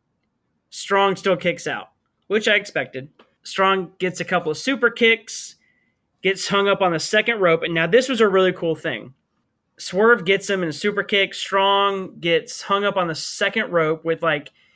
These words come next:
half his body is on the outside and the other half is stuck on the rope. And then Swerve jumps out of the ring and does a double stomp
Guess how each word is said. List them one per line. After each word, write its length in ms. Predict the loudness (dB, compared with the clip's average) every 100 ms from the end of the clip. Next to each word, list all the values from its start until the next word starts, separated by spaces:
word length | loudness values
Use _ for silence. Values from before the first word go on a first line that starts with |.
| _ _ -8
half 300 | -2 0 0
his 160 | -4
body 380 | 0 2 2 0
is 100 | -2
on 120 | -4
the 140 | -6 -4
outside 760 | -2 -4 -4 0 2 2 0
and 240 | -4 -10 -14 -10
the 160 | -2
other 160 | -2 0
half 280 | -2 -2 -4
is 160 | -10 -6
stuck 260 | -4 -2
on 100 | -2
the 80 | -2
rope. 380 | -2 -2 -4 -10 _ _ _ _ _ _ _ _ _ -2
And 240 | -2 0
then 280 | 0 0 -2
Swerve 880 | -6 -8 -2 2 4 4 0 -8 -12
jumps 640 | -6 0 2 2 -4 -4
out 360 | 0 2 2 0
of 160 | -4 -2
the 80 |
ring 320 | -2 -2 -2 -2
and 120 | -4
does 160 | -6
a 60 | -6
double 540 | -10 -2 2 2 0
stomp 480 | -2 -4 -6 -8 -14